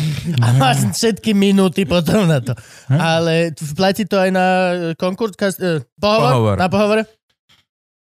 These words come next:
Speaker 2: Platí. Teraz som mal na, tento týždeň som mal na pohovore jednu veľmi šikovnú architektku, mladú, dva, tri roky skúsenosti a tá,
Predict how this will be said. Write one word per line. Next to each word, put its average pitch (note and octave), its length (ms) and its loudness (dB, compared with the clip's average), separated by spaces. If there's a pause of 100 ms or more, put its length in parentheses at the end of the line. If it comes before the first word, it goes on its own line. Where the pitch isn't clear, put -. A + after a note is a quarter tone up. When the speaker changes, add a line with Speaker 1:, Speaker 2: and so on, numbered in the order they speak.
(160)
Speaker 2:
Platí. C#3+ 540 0
Teraz F3 280 0
som D3+ 140 0
mal C3+ 160 4
na, B2+ 120 2 (100)
tento E3+ 280 0
týždeň C#3 340 2
som B2 180 0
mal A#2+ 100 0
na A#2 100 0
pohovore A#2 420 0
jednu A2 140 0
veľmi C3 240 2
šikovnú B2 460 0
architektku, G#2 920 -4 (760)
mladú, G#2 600 0 (560)
dva, G2+ 480 -4
tri A2+ 240 -2
roky G#2+ 240 0
skúsenosti G#2+ 960 -4
a A2 200 -4
tá, B2 220 -2